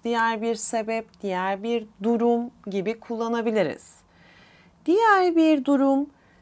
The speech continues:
stres yönetimidir. Stres birçok sağlık sorununun temel nedenidir ve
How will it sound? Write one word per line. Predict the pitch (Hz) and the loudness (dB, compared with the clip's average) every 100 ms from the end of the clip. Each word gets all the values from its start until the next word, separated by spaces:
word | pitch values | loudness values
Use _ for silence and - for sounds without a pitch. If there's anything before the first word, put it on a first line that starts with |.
| _ | _
stres | - - - 208 196 - | -14 -12 -2 2 2 0
yönetimidir. | 208 170 156 - 160 139 - 127 - - _ _ _ - _ _ _ | -4 -2 -4 -6 -6 -6 -8 -12 -14 -20 _ _ _ -20 _ _ _
Stres | - - 392 403 392 370 - - - - | -12 -10 -6 4 4 4 -2 -10 -14 -12
birçok | 415 - 311 285 | -12 0 0 0
sağlık | - 294 262 269 262 | -2 0 2 0 -4
sorununun | - - 262 226 208 196 196 226 233 | -8 0 0 2 -2 -2 -4 -6 -10
temel | - 254 240 240 240 | -6 -4 0 2 0
nedenidir | 240 226 202 185 185 170 147 123 - - _ _ _ _ _ 214 | 0 0 0 0 0 -2 -4 -8 -10 -18 _ _ _ _ _ -2
ve | 240 226 | 0 0